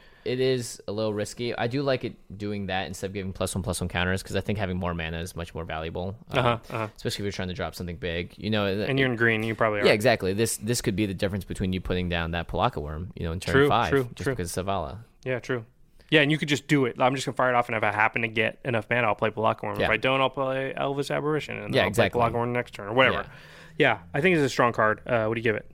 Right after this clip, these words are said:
Speaker 1: I'll give it a B minus. Maybe
Speaker 2: Give it a
Speaker 1: B.
Speaker 2: Yeah, give it a B, actually.
Speaker 1: Yeah. I, I'm just always
Speaker 2: It's
Speaker 1: wary of a parlay.
Speaker 2: Yeah, it's one of those cards. It's probably not a B if you're only playing with three people, but if you're
Speaker 1: Mm-hmm.
Speaker 2: playing with four or five in your pod, then I think that it's a, it's a B.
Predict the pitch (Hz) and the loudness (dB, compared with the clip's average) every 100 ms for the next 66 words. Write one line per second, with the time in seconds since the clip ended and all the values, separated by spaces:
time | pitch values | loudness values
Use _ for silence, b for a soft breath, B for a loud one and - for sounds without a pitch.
0 | - 165 156 123 95 90 101 87 76 67 | -6 -4 0 0 0 -2 -4 -8 -8 -8
1 | 90 - - B B B B B B - | -10 -12 -18 B B B B B B -8
2 | 170 151 247 190 85 95 - 185 208 233 | 0 2 2 2 -2 -6 -2 2 2 2
3 | 220 131 180 117 107 - 113 110 - - | 0 2 0 0 -4 -6 -6 -8 -14 -20
4 | - - 53 - - - B B - 131 | -16 -12 -10 -12 -18 -20 B B -2 2
5 | 147 151 156 131 - 95 92 85 - 98 | 2 2 4 4 4 4 2 0 -4 -6
6 | - 87 73 69 85 - 131 131 131 151 | 0 0 0 -4 -6 -4 2 2 2 2
7 | 202 208 180 - - - - - 143 143 | 4 6 4 0 -16 -20 -2 4 4 4
8 | - 165 156 143 131 131 123 127 127 123 | 2 4 6 6 4 4 0 -2 -2 -2
9 | - 123 113 110 - 113 107 120 117 131 | -2 -2 -2 -4 -4 -6 -4 -2 -2 -2
10 | 123 131 127 117 120 123 120 113 131 120 | -4 -4 -4 -4 -2 2 2 0 2 2
11 | 110 117 123 139 - 151 135 - 135 139 | 4 4 2 0 -6 -4 -4 0 0 0
12 | 120 117 110 107 110 - 120 107 104 - | -2 -2 -2 -8 -10 -8 -6 -6 -8 -12
13 | 120 - - - - | -14 -14 -14 -14 -14